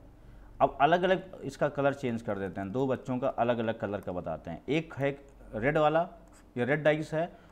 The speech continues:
और दूसरे का जो है मान लो बैंगनी कलर का है,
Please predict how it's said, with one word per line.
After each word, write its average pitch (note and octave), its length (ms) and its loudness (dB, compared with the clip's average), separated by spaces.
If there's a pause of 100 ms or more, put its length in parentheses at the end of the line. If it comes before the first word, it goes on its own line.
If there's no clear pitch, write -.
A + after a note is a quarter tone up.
(100)
और A#2+ 60 -6
दूसरे C#3 320 -2
का D#3 140 2
जो C3+ 140 0
है C#3 180 0
मान A#2 200 0
लो D3+ 120 0 (920)
बैंगनी C#3+ 460 2
कलर A#2+ 260 2
का F#2+ 160 -2
है, F2 240 -6